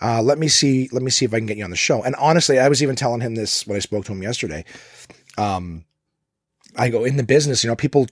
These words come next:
people try to do nice things for you, but you, you know, you don't always know, you know, they get busy, they forget." So at the time I was just like, "Oh, that's, that's really nice for him to even think of me like that." You know what I mean? He's my buddy.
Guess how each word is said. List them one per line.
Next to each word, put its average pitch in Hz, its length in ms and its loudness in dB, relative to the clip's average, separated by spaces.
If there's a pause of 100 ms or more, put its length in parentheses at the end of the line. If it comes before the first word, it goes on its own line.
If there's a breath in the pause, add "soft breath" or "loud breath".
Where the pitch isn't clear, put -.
(100)
people 196 180 6
try 160 120 6
to 120 60 4
do 107 80 2
nice 101 220 0
things 98 200 -6
for 98 140 -2
you, 101 160 0 (380 loud breath)
but 123 220 4
you, 113 520 4
you 147 80 -2
know, 104 160 -2
you 131 120 -2
don't 131 200 4
always 117 240 0
know, 104 200 -2
you 151 100 -2
know, 113 100 -4 (120)
they 143 100 4
get 135 180 4
busy, 104 240 0
they 101 120 2
forget." 90 420 -4
So 113 120 -2
at 101 80 -2
the 107 60 -10
time 127 220 2
I 110 40 -4
was 95 100 -6
just 95 120 -4
like, 98 120 -6
"Oh, 110 80 -4
that's, - 180 -2
that's 127 240 0
really 131 200 4
nice 131 160 4
for 135 100 2
him 120 80 -2
to 123 60 2
even 113 220 0
think 147 240 0
of 220 80 4
me 117 120 -4
like 95 180 -6
that." 76 180 -8
You 73 80 -14
know 82 60 -12
what 85 60 -12
I - 20 -12
mean? 123 120 -4
He's 107 280 -14
my 107 100 -6
buddy. 104 360 -6